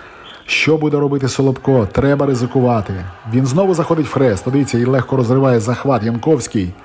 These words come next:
забиває руки знизу. Ну, його завдання зараз вистояти і не помилитися. Він з цією,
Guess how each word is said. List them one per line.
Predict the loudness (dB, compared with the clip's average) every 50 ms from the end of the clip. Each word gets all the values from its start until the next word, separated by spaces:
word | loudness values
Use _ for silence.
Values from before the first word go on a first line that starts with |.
| -14 -6
забиває | -2 0 2 2 2 2 2
руки | 0 -2 -2 -2
знизу. | -2 0 0 0 0 0 0
Ну, | 0 2
його | 2 2 2
завдання | 2 2 2 2 2 2 2
зараз | 2 2 2 0 0 0
вистояти | 0 -2 -2 0 0 -2 -2 0 -2 -4 -4 -2
і | 0 0
не | 2 2 2 2
помилитися. | 2 0 2 2 0 0 -2 -2 -6 -8 -8 -10 -12 -12 -16 -20 -8 -2
Він | 0 2 2 2 2
з | 0
цією, | -4 -6 -8 -6 -2 0 2 4 4 2 2